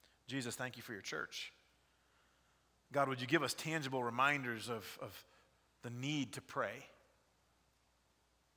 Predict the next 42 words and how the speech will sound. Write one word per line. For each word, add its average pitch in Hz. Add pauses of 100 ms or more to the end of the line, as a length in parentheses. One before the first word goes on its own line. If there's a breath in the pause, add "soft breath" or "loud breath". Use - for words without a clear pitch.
(400)
the 127
longing 147
to 131
be 131
your 131
hands 143
and 131
feet 139
here 135
on 123
earth, 107 (880 soft breath)
executing 156
your 131
will 160
on 127 (420 loud breath)
earth 147
as 120
it 127
is 117
in 123
heaven. 110 (1200)
Father, 151
may 147
we 143
be 151
attentive 156
to 147
the, 123 (240 loud breath)
to 151
the 135
finer 165
things 123
so 127
that 135
we 131
can 123
be 123 (360 loud breath)
participants 147
in 131
the 127
greater 139
things. 87